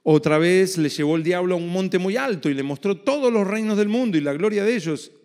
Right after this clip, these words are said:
Y le dijo", otra vez le dijo, "'Todo esto te daré si postrado me adorares'".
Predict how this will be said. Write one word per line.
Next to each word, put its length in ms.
Y 100
le 140
dijo", 640
otra 200
vez 80
le 80
dijo, 220
"'Todo 240
esto 260
te 140
daré 400
si 160
postrado 480
me 80
adorares'". 680